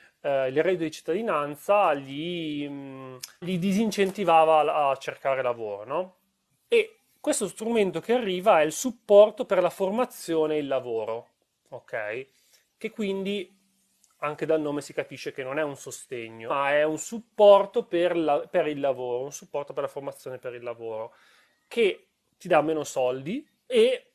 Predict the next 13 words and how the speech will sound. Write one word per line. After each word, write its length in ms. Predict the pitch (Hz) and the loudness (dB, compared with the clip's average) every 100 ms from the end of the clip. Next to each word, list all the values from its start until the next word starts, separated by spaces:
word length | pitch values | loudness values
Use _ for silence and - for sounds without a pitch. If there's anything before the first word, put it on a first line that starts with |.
| _ | _
ha 120 | 180 | -2
dei 180 | 180 226 | 0 -2
vincoli 400 | 156 151 151 175 | -2 -6 0 2
molto 280 | 151 139 135 | 2 -4 -8
più 140 | 131 | -16
stringenti. 880 | 131 - 135 135 120 113 117 117 120 127 _ _ _ _ _ - _ | -16 -16 -14 -12 -10 -10 -12 -12 -14 -14 _ _ _ _ _ -20 _
Allora, 680 | 208 202 135 127 123 127 127 _ _ _ _ | 2 2 2 0 0 -2 -4 _ _ _ _
a 100 | 156 | -2
queste 280 | 285 - | -2 -4
persone 580 | 190 220 - 226 208 214 | -2 -2 -2 0 0 2
avranno 340 | 254 208 165 139 | 0 0 0 2
la 140 | 185 | 0
possibilità, 1000 | 233 185 - 147 180 208 127 127 214 | 0 -8 -8 -8 -8 -2 0 0 -2